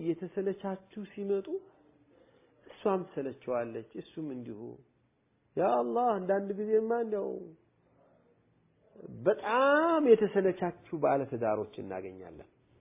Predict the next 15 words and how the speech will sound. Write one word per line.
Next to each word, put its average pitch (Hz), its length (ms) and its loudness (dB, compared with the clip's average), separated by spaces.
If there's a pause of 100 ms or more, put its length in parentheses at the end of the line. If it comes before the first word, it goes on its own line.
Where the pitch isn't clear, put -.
(2750)
ቁርአን 175 260 2
ምን 170 120 2
ይላል? 214 240 6
"ወዓሽሩሁነ 170 840 2
ቢልማዕሩፍ፣ 127 600 -2
በተለመደው 151 840 2 (100)
ኑሮ 139 260 -2 (200)
ተኗኗሩ 131 600 0
እነሱ 113 380 -8
ጋር፣ 101 280 -2
ሴቶቹ - 460 -14
ጋር" 117 200 -2
ይላል። - 240 -10 (3000)
ሴቶች 214 400 10 (120)
በተፈጥሯቸው 196 1160 12